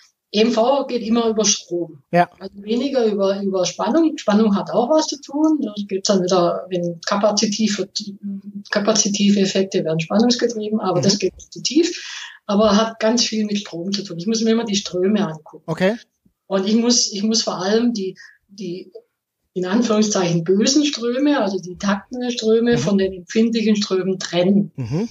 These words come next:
Speaker 2: okay.
Speaker 1: Wenn ich jetzt aber zwei Stecker auf gegenüberliegenden Seiten hab, dann, dann fließen die Ströme von einem Stecker zum anderen, kreuz und quer, und dann kann ich nicht mehr,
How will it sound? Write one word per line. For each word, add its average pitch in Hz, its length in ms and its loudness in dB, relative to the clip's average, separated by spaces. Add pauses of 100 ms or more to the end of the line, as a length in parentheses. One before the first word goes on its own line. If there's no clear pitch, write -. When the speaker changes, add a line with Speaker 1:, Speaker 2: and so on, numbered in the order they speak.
(140)
Speaker 2:
okay. 143 360 -4
Speaker 1:
Wenn 180 120 -2
ich 208 120 2
jetzt 202 220 2
aber 190 420 -2 (460)
zwei 185 260 0
Stecker 226 420 -2
auf 208 120 -2
gegenüberliegenden 202 840 -2
Seiten 208 480 0
hab, 185 160 -8 (380)
dann, 180 340 -2 (400)
dann 196 220 2
fließen 240 400 0
die 220 100 0
Ströme 214 380 2
von 226 160 0
einem 202 240 0
Stecker 240 340 0
zum 196 180 0
anderen, 254 360 2
kreuz 233 340 -4
und 208 160 -8
quer, 214 240 0
und 233 80 -4
dann 202 160 2
kann 208 240 0
ich 285 220 -2
nicht 240 260 -2
mehr, 247 320 -4